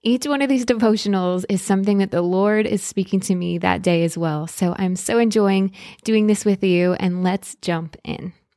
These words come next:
And today's verse is John fifteen, verse four. It's Jesus speaking, and he says, "Remain in me, and I will remain in you. For a branch cannot produce fruit if it is severed from the vine,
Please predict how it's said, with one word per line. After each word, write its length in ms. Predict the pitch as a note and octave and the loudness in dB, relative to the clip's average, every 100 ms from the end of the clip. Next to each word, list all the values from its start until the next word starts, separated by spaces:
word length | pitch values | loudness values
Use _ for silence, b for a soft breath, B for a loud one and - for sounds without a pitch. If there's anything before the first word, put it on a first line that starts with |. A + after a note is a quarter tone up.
| - | -2
And 120 | A#3+ | 0
today's 400 | A3+ B3 C#4+ D#4+ | 2 0 0 -2
verse 460 | - G#3 F#3+ F3+ - | 0 2 2 -2 -4
is 160 | F#3+ F3 | -6 -2
John 540 | - G3+ G#3 A3 A3+ - | 0 2 2 0 -2 -2
fifteen, 680 | G#3+ - - G3 F#3 F3+ F#3+ | -4 -4 -2 0 0 -2 -4
verse 340 | F3 F3 - | -4 -4 -4
four. 400 | - D#3 - F#3 - | -4 -4 -4 -8 -8
It's 200 | F#3+ F#3 | -8 -2
Jesus 400 | A#3 A#3+ G#3 - | 0 2 2 0
speaking, 500 | - F3+ - - F#3 B B B | -4 -4 -4 -8 -12 B B B
and 120 | - G3+ | 0 2
he 140 | G#3 | 2
says, 460 | G3+ G3 F#3 F#3 - b b b - | 2 0 0 -4 -10 b b b -4
"Remain 640 | G3+ G3 G#3 A#3 B3+ C4 | 0 2 4 4 2 -2
in 320 | C4+ B3+ A#3+ | 0 2 4
me, 400 | G#3 F#3 F#3+ - _ - | 2 0 -4 -12 _ -2
and 180 | F#3 - | -2 0
I 460 | G3+ G#3 G3 F3+ F3 | 0 0 0 -4 -10
will 140 | - F#3+ | -6 -2
remain 640 | F3+ F#3 F#3+ F#3+ F#3 F3+ - - | 0 2 2 0 -2 -6 -14 -4
in 220 | F#3+ F3+ | -2 0
you. 300 | F3+ F3+ G3+ _ _ b b b b | -2 -4 -6 _ _ b b b b
For 180 | - D#3+ | -2 0
a 60 | G#3 | 0
branch 560 | F#3+ G#3 A#3 A#3+ - - | 0 2 4 2 -2 0
cannot 320 | A#3 G#3+ - | 2 2 0
produce 380 | G#3 G#3 - - | -2 -2 -2 -8
fruit 420 | - D4 C4+ - _ - | -6 -2 -2 -4 _ -2
if 140 | G#3 | 2
it 60 | G#3+ | 2
is 120 | G3 | 0
severed 580 | - C4 C4 G#3+ F#3+ F#3 | -2 0 2 2 0 -2
from 200 | G3+ F#3+ | 0 2
the 100 | F#3 | 2
vine, 460 | G3 G#3 - G3 | 0 -2 -6 -12